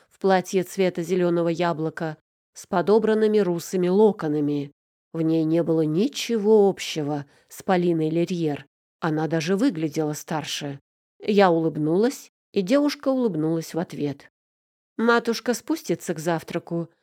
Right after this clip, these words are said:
спросила служанок. "Баронесса уехала рано утром",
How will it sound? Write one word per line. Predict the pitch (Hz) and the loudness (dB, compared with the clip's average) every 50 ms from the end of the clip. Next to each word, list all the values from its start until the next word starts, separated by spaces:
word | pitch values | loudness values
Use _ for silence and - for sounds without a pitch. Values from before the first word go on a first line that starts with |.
| _ _ | _ _
спросила | _ - - - 226 202 - - 190 180 170 | _ -12 -6 -4 -4 -4 -4 -4 -4 -4 -4
служанок. | 160 - 180 180 180 151 170 170 165 160 160 160 160 - _ _ _ _ _ _ _ _ _ _ - | -4 -6 -4 -4 -4 -2 -2 -4 -2 -4 -4 -6 -8 -12 _ _ _ _ _ _ _ _ _ _ -2
"Баронесса | 196 214 226 240 240 254 285 285 285 - 294 294 | 0 2 4 4 4 4 2 0 0 0 0 2
уехала | 294 294 294 269 - - 180 180 175 170 | 4 4 2 2 0 -2 -2 0 0 2
рано | 175 180 175 196 226 | 2 2 4 4 4
утром", | 247 208 - - - 151 147 147 143 | 4 2 0 -4 -8 -8 -8 -8 -8